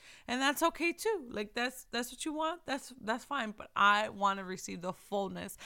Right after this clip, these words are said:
I want the whole thing. I want, I don't want, wh-, like, that's like opening a bag of chips. You know what I'm saying? I don't want just one. I want the whole thing. I want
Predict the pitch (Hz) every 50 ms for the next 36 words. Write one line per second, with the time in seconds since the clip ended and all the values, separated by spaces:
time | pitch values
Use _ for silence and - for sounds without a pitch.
0 | - - - - - 196 196 196 196 190 190 - - 190 202 190 - - - -
1 | 226 220 226 226 226 226 226 233 233 226 - - - - - _ - - - 247
2 | 240 220 196 185 185 - - 190 202 208 208 208 214 208 208 208 - - _ _
3 | _ _ _ - - - - - 196 214 208 202 240 247 254 233 247 240 240 240
4 | - - - _ _ _ _ _ _ _ _ _ _ _ _ 190 185 214 175 185
5 | - - - - 240 226 208 208 254 254 262 - 269 226 - - 220 208 226 226
6 | 214 208 202 196 208 196 196 196 190 - - - 220 185 - - - - - 208
7 | 208 208 208 214 202 - - 208 208 214 214 - - - - - - - 220 226
8 | 240 233 214 202 208 208 220 - 202 196 214 208 185 151 165 170 185 202 202 190
9 | 170 - - 120 196 233 254 262 262 254 247 - 202 185 190 180 - - 208 208
10 | 214 220 220 208 202 202 190 - - - 220 214 202 175 - 160 208 220 240 247
11 | 233 202 -